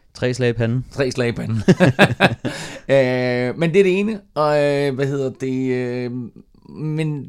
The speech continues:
Speaker 2: i og med, at det var sådan tre dage, og det var masser af brosten, så, øh, var der en hel del rytter, der styrtede og kom til skade, og så mistede de forberedelserne til, til andre store løb.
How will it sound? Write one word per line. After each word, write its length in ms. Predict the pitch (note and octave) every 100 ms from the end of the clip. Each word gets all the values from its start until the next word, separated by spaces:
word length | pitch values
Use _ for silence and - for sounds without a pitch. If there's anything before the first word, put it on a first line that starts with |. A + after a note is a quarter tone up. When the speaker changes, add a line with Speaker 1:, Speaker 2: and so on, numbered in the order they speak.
| -
Speaker 2:
i 140 | E3+
og 60 | D#3+
med, 80 | D3
at 100 | C#3
det 60 |
var 60 | B2
sådan 180 | C#3 B2
tre 220 | D#3 D3
dage, 280 | C3 D3 D3
og 60 | A2
det 60 |
var 60 | A#2
masser 220 | C#3 C3
af 60 | G#2+
brosten, 520 | C3+ C#3+ B2+ B2 G#2+
så, 500 | - B2+ B2+ B2+ B2
øh, 180 | A2+ G#2
var 100 | A2+
der 120 | A#2
en 80 | A2
hel 180 | C#3 A#2+
del 120 | A#2+
rytter, 240 | A#2 C#3+
der 120 | A2+ A2
styrtede 520 | - C3+ C#3 A2 G#2+
og 240 | G2+ G2 - -
kom 140 | A2 G#2
til 80 | G2
skade, 400 | A#2 C#3 D#3 A#2+
og 60 |
så 100 | G#2+
mistede 320 | B2 B2+ A2+
de 60 | G2+
forberedelserne 600 | A#2 C3 A#2+ A2+ - G2
til, 300 | - G2 F#2+ - - -
til 80 | F#2+
andre 280 | C#3 - A2+
store 300 | B2+ B2+ B2+
løb. 280 | C3 A#2